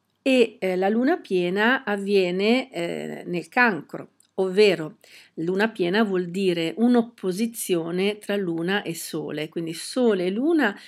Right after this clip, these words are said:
sono l'uno di fronte all'altro e, eh, per questo possiamo vedere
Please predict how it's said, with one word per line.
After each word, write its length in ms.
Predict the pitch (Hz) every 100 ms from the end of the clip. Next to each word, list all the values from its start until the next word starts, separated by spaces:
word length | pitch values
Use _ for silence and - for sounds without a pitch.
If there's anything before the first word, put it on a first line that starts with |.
| -
sono 340 | - - 196 185
l'uno 260 | 233 320
di 80 | 233
fronte 400 | 226 196 185 190
all'altro 800 | 180 180 160 160 170 - 247 - _ _ _ - _ _ _ _ -
e, 460 | 240 233 202 - _ _
eh, 300 | 196 185 190
per 180 | 294 320
questo 440 | - 170 - 226
possiamo 800 | 226 190 - 202 180 175 165 165 - - 185
vedere 640 | 214 196 165 165 180 180